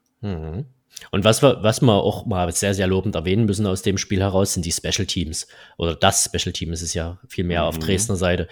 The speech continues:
Speaker 1: Wo die, also Flori Finke, der wieder zielsicher alle wichtigen, äh, Field Goals und P A Ts verwandelt. Äh, vor allen Dingen, ich glaub, ein dreiundfünfzig Yarder war dabei. Also Gegenwind, Respekt, den dort reinzuhämmern.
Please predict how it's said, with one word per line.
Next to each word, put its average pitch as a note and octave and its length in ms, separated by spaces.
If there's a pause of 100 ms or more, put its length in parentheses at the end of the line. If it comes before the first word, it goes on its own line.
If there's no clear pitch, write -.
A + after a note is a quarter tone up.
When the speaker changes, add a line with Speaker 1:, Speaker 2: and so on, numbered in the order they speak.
(420)
Speaker 1:
Wo A2 220
die, B2+ 220
also G2 180
Flori G#2+ 320
Finke, A#2 320
der G#2 200
wieder G2 360
zielsicher A2 580
alle G#2 220
wichtigen, A2 460
äh, F#2+ 420
Field A#2 280
Goals A2+ 220
und G#2+ 80
P G#2 180
A G#2 40
Ts G#2+ 260
verwandelt. G#2 460
Äh, F#2+ 180
vor - 160
allen E2+ 80
Dingen, F2+ 140
ich - 100
glaub, F2 140
ein E2+ 80
dreiundfünfzig B2 680
Yarder C3+ 260
war C3 120
dabei. C3+ 340
Also F#2 340 (400)
Gegenwind, C3 680 (280)
Respekt, - 560 (380)
den F#2 160
dort F#2 220
reinzuhämmern. A2+ 680